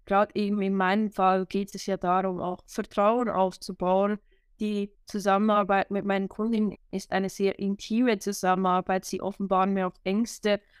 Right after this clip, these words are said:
Probleme, Unsicherheiten. Da müssen sie natürlich auch erstmal wissen, wer bin ich? Wieso lohnt es sich, mit mir zu arbeiten? Wieso kann ich dieser Person vertrauen? Und dazu gehört auch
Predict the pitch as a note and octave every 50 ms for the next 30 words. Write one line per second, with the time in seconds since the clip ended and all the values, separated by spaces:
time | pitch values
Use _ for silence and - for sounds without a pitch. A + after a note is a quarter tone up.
0 | _ _ _ G#3 F#3 - - G3 G3+ G#3+ A#3 G3 G3 F#3 - - G#3 A3+ A3+ A3+
1 | - A3 G3+ - G#3+ G3+ G3 G3+ F#3+ F#3 F#3 F3 - _ F3+ F#3 F#3 F3+ - -
2 | _ _ - _ _ G3 G3 G3 G#3 G#3 - A3+ A3 G#3 G#3+ G#3 G3+ G3 F#3+ -
3 | G3 F3 F3 - F3+ F3+ - - F3+ F#3 F3+ - F3+ F#3+ F3+ E3+ F3+ E3+ - F#3
4 | F#3 F3 F3+ F3+ F3 - - G3 G3 G#3+ G#3 F3 - - - - - _ _ _
5 | _ _ _ _ _ - G#3 G3 - G#3+ G#3 G#3 G#3 G#3 F#3 F#3+ G3+ G3 G3 G3+
6 | G#3 A3+ A#3 - G3 G#3+ - - - G3 F3+ F3 E3+ - - - G3 G3 F#3+ -
7 | - F#3+ F#3+ F#3+ G3 G3 - - F#3 - - E3+ F3 F#3+ F3+ F#3 F#3 F3 D#3+ -
8 | - _ - D#3+ D#3 C#3 D#3 - _ _ _ _ _ _ _ _ _ _ _ _
9 | _ _ _ _ F#3+ A3 A3+ G#3+ - - A3+ A3 G#3+ F#3+ - _ - G#3+ G#3 G#3
10 | A3 G#3+ - - G#3 G3 G3+ G3 F#3 - G3+ F3+ - G3 F#3 F#3+ F#3 - - F3+
11 | - - F#3 F#3+ G3+ G#3 G3+ G3 F#3 F3+ F#3+ G3 G3 G3 - - - G3+ G3 G3
12 | - - F3+ F3+